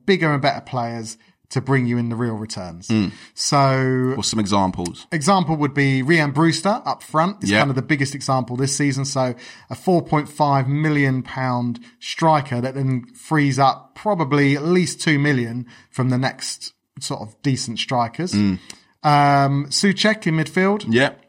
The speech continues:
Speaker 1: Obviously, West Ham have had a really tough start, but he's been showing some attacking threat, uh, and unlucky not to, to be, get, to have got more, really. Um, but again, at five million, he's a really good option compared to anyone else in that bracket.
Speaker 2: Yeah.
Speaker 1: So it gives you those, uh, kind of points whilst freeing up a bit of cash to,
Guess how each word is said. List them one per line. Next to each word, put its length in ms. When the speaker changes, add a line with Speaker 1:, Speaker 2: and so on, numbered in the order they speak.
Speaker 1:
Obviously, 260
West 300
Ham 140
have 100
had 100
a 40
really 180
tough 220
start, 480
but 260
he's 180
been 140
showing 260
some 160
attacking 420
threat, 540
uh, 540
and 100
unlucky 340
not 220
to, 320
to 120
be, 320
get, 200
to 120
have 120
got 140
more, 220
really. 320
Um, 340
but 100
again, 200
at 80
five 340
million, 340
he's 160
a 60
really 260
good 100
option 460
compared 500
to 300
anyone 240
else 240
in 80
that 200
bracket. 480
Speaker 2:
Yeah. 260
Speaker 1:
So 160
it 80
gives 220
you 80
those, 400
uh, 180
kind 200
of 80
points 320
whilst 280
freeing 180
up 100
a 60
bit 160
of 100
cash 340
to, 300